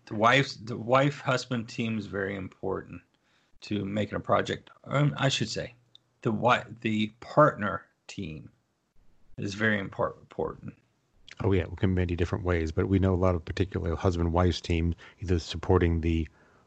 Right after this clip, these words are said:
Speaker 2: man as the artist or the woman as the artist. But there's, there's the one level you mentioned of just being supportive of taking care of the household and family duties. But I know quite a few others that the spouse is a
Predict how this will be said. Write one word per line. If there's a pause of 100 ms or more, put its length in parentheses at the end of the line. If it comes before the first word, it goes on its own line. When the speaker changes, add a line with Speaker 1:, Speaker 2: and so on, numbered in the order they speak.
(280)
Speaker 2:
man
as
the
artist
or
the
woman
as
the
artist. (380)
But (380)
there's, (720)
there's
the (360)
one
level
you
mentioned
of
just
being
supportive
of
taking
care
of
the (340)
household
and
family
duties. (380)
But
I
know (160)
quite
a
few
others
that
the
spouse
is
a